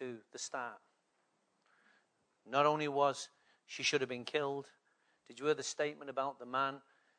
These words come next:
who considered his passion to abort those babies? That's a, that's,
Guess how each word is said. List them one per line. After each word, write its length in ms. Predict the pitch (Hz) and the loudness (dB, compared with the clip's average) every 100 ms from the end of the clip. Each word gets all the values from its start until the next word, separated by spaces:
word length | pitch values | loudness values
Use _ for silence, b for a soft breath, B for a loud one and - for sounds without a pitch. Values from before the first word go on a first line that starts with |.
| _ | _
who 80 | 131 | -10
considered 480 | - 113 147 123 127 | -10 -8 -8 -8 -14
his 100 | - | -16
passion 440 | - 131 - 104 _ _ _ _ _ _ _ _ _ _ _ _ _ _ _ _ _ 131 | -16 -14 -14 -16 _ _ _ _ _ _ _ _ _ _ _ _ _ _ _ _ _ -14
to 40 | |
abort 340 | 107 127 131 | -2 0 0
those 200 | 131 123 | -4 -10
babies? 540 | 110 127 117 104 - - _ _ _ _ _ _ _ - | -2 -2 -2 -10 -14 -18 _ _ _ _ _ _ _ -6
That's 180 | 123 - | -4 -2
a, 140 | 123 - | -4 2
that's, 380 | 147 - - | 2 2 -10